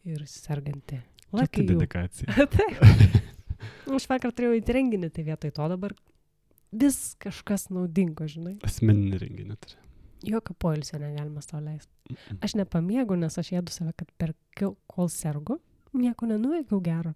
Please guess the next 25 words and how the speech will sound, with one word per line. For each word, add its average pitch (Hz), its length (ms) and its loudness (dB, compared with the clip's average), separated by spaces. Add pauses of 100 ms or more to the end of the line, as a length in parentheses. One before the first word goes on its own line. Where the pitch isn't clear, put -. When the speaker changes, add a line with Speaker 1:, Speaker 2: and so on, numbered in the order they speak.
(160)
Speaker 1:
per 185 200 -10
dieną. 202 280 -10 (460)
Speaker 2:
Bet - 120 -20
kol - 160 -4
sergi 101 240 -2
ir - 80 -8
nereikia 107 300 0
nieko 98 180 -2
nuveikt, 90 320 -2
reikia 95 360 -2
stengtis - 360 -6
pasveikt. - 320 -6 (280)
Speaker 1:
Bet 233 120 -6
čia, 233 140 -4
žinok, 233 240 -2
yra 220 100 0
freelancerio 190 640 2
košmaras, 190 580 0
nes 160 160 -4
man 180 220 0
tai 190 100 0
biuletenio 170 480 2
nieks 160 300 -2
jokio 196 180 0
nemoka. 170 460 0